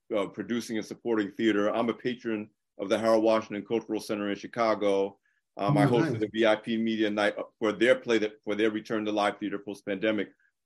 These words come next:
Speaker 1: Queens of the Policy. And now they're bringing that to New York during Tony's Week. Um, the writer of the, and the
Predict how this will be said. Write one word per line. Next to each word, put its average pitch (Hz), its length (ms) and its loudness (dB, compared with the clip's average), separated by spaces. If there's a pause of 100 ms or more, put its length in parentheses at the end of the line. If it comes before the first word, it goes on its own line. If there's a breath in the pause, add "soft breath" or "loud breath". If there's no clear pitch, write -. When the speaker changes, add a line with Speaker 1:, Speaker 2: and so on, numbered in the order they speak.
Speaker 1:
Queens 123 280 0
of 104 60 0
the 98 60 -2
Policy. 117 760 2 (360)
And 107 220 2
now 123 240 6
they're 113 200 2
bringing 110 480 -2
that 120 320 2 (160)
to 110 320 -6
New 104 120 -4
York 110 460 2 (220)
during 101 260 -4
Tony's 175 360 2
Week. 98 300 0 (560)
Um, 95 560 0
the 95 140 -4
writer 110 340 2
of 101 540 -4
the, 98 220 0
and 95 240 -4
the 87 120 -10